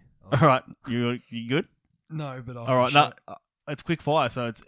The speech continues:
Speaker 2: you might make
Speaker 1: Right.
Speaker 2: some mistakes.
Speaker 1: Right, um, I got minor prems, uh, Roosters.
Speaker 2: Yep.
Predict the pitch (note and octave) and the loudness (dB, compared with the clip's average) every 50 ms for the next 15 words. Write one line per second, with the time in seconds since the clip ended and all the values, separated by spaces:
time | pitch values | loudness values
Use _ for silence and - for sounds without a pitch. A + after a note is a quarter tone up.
0 | _ _ C#3 C3+ C#3 D#3 E3 D#3+ D3 B2+ G2+ - - B2 A#2+ A2 - B2+ A2+ F#2+ | _ _ -4 -2 0 0 2 0 0 -2 -4 -6 -8 -8 -8 -6 -6 -6 -6 -6
1 | - - - _ - A#2+ B2+ B2 A#2+ A#2 A2 - _ - A#2 A#2+ A#2+ A2+ A2+ A2 | -8 -10 -14 _ -14 -12 -10 -8 -8 -10 -10 -14 _ -12 -12 -10 -10 -10 -10 -12
2 | G#2+ - _ - B2+ C3 C3 B2+ A#2+ B2 A#2+ A#2 G#2+ - A2+ A2+ A2+ A2 G#2 G#2 | -12 -16 _ -14 -12 -10 -8 -8 -6 -6 -6 -8 -8 -10 -10 -10 -10 -10 -10 -12
3 | A2 G#2+ G#2 G2+ G2+ A2 A#2 A#2+ - - E3 G3 - - B2+ B2 - | -12 -14 -14 -14 -14 -14 -14 -14 -14 -14 -16 -16 -8 -4 -2 -2 -2